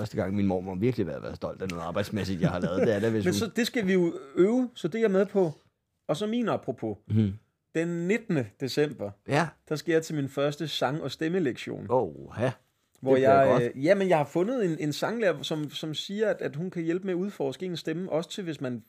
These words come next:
Speaker 2: vil bruge den til noget andet end bare sang.
Speaker 1: Ja, der er jo også dubbing og sådan noget. Kunne du tænke dig, det, det har
Speaker 2: jeg
Speaker 1: vi
Speaker 2: vil,
Speaker 1: også snakket
Speaker 2: jeg
Speaker 1: om,
Speaker 2: vil,
Speaker 1: ikke?
Speaker 2: jeg vil sygt, ja, jeg vil sygt gerne lægge stemmer til tegnefilm. Jeg må nok erkende, at jeg er ikke lige sådan en, der skal ind og spille førsteelsker i så mange romantiske komedier. Jeg, jeg vil, jeg vil være oplagt til at spille, øh, hovedpersonens sjove ven.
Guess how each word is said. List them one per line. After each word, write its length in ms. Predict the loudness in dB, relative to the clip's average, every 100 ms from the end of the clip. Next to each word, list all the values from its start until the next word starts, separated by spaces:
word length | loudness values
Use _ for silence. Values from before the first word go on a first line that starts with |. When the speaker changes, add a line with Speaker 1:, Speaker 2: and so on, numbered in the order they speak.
| -8
Speaker 2:
vil 140 | -8 -8 _ -8
bruge 180 | -4 -2
den 120 | -2
til 140 | -4
noget 140 | -2 -2
andet 140 | -2
end 100 | -2
bare 180 | -4 -4
sang. 220 | -6 -8 -8 -2
Speaker 1:
Ja, 240 | 0 0 -2
der 60 | 0
er 40 |
jo 40 | 2
også 160 | 0 4
dubbing 420 | 4 4 0 -2
og 80 | -4
sådan 120 | -4
noget. 220 | -4 -4 -4
Kunne 140 | -6
du 40 |
tænke 160 | -4 -4
dig, 60 | 0
det, 100 | 2
det 120 | 4
har 80 | 6
Speaker 2:
jeg 100 | 6
Speaker 1:
vi 0 |
Speaker 2:
vil, 40 |
Speaker 1:
også 100 | 6
snakket 140 | 6
Speaker 2:
jeg 80 | 4
Speaker 1:
om, 40 | 4
Speaker 2:
vil, 80 |
Speaker 1:
ikke? 80 | 2
Speaker 2:
jeg 60 | 2
vil 120 | 0
sygt, 400 | -4 -6 -6 -2
ja, 180 | 0 2
jeg 100 | 0
vil 80 | -2
sygt 360 | -6 -6 -6
gerne 240 | -2 -2 0
lægge 140 | -2
stemmer 260 | -2 -2 -2
til 120 | -4
tegnefilm. 580 | -4 -4 -4 -6 -8 -8 -14 _ _ _
Jeg 140 | 0 4
må 180 | 4 6
nok 220 | 6 6
erkende, 420 | 2 0 0 2
at 200 | 0 0 0
jeg 140 | 2
er 40 |
ikke 140 | 2 2
lige 100 | -2
sådan 180 | -2 -2
en, 60 |
der 60 | -2
skal 140 | -2
ind 80 | -2
og 60 | -2
spille 200 | -4 -4
førsteelsker 680 | 0 0 0 -2 -4 -4 -6
i 60 |
så 120 | -6
mange 200 | -6 -4
romantiske 520 | -4 -6 -8 -10 -12 -10
komedier. 380 | -6 -4 -4
Jeg, 180 | 2 2 4
jeg 160 | 4
vil, 100 | 4
jeg 140 | 2 4
vil 100 | 4
være 160 | 2
oplagt 480 | 4 2 4 2 2
til 100 | -2
at 80 | -4
spille, 320 | -2 -2 0
øh, 100 | -2
hovedpersonens 480 | -2 -2 -4 -6 -4
sjove 300 | 0 0 0
ven. 220 | -2 -6